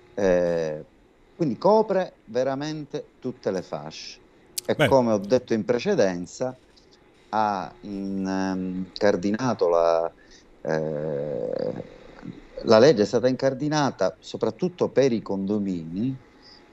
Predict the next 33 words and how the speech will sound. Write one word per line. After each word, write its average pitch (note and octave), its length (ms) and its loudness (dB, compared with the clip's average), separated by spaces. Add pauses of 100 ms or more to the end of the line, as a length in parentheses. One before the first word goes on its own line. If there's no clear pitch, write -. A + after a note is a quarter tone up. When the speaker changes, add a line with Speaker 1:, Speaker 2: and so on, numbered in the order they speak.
(100)
Speaker 1:
eh, G#2 180 6
in B2+ 240 2
una D#3 160 6
figura D3 380 4
giuridica E3+ 800 -2
che A2 460 -6
è, C3 400 0 (240)
ha, - 240 -4 (2000)
non E3+ 220 4
si F#3+ 140 4
preoccupa F#3+ 800 4
di D3+ 120 0
sapere C3+ 540 4
se C#3+ 160 2
i C3+ 480 4
condomini C3+ 460 2
hanno A#2 200 -2
debiti G#2+ 440 -2
contro G2 320 -4
lo F2 60 0
Stato. - 500 -8 (640)
Quindi, A#2+ 420 -2
se - 180 -4
ci - 140 -8
sono E3 220 2
dei B2 120 4
soggetti G#2+ 720 -4
che C#3 100 -6
hanno A2 200 -6
debiti F#2+ 500 -6
contro A#2 340 -8
lo G3 80 -2
Stato, - 720 -8